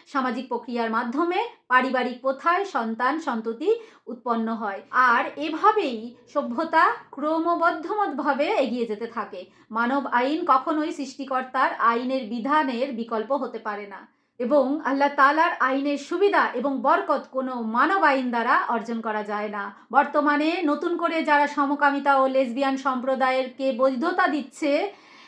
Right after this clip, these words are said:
এই মর্যাদা দিয়ে আনন্দ প্রকাশ করছে এবং তারা বিভিন্নভাবে প্রশংসা লাভ করছে, তারা হয়তো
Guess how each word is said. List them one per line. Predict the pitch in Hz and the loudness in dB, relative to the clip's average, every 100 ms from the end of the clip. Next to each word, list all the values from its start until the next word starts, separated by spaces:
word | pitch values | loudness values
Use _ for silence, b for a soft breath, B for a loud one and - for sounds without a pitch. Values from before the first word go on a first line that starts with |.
| B | B
এই | 285 349 392 | 0 2 6
মর্যাদা | 359 294 359 330 | 4 4 2 2
দিয়ে | 320 320 | 2 0
আনন্দ | 233 262 370 466 | 0 0 0 0
প্রকাশ | 466 349 339 | 0 0 -2
করছে | - 277 277 320 | -2 -4 -2 -4
এবং | 302 285 277 | -2 -2 0
তারা | 262 262 | 0 0
বিভিন্নভাবে | 220 262 320 381 359 330 302 | -2 -2 -2 -2 0 0 0
প্রশংসা | - 269 381 403 370 | -4 -4 -4 0 2
লাভ | 294 285 | 4 2
করছে, | - 269 - 330 370 B _ | -2 -4 -4 -8 -8 B _
তারা | 233 247 | -2 0
হয়তো | 240 262 262 294 | 0 0 0 -2